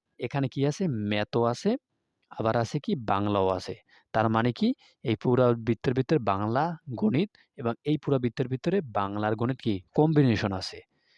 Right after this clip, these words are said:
তাহলে আমাদের কি করতে হবে? আমাদের শুধু বাংলাটা বের করতে হবে। তাহলে শুধু বাংলা মানে কি? শুধু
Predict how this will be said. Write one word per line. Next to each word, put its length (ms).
তাহলে 240
আমাদের 340
কি 100
করতে 260
হবে? 140
আমাদের 420
শুধু 400
বাংলাটা 440
বের 140
করতে 240
হবে। 280
তাহলে 140
শুধু 220
বাংলা 240
মানে 200
কি? 140
শুধু 280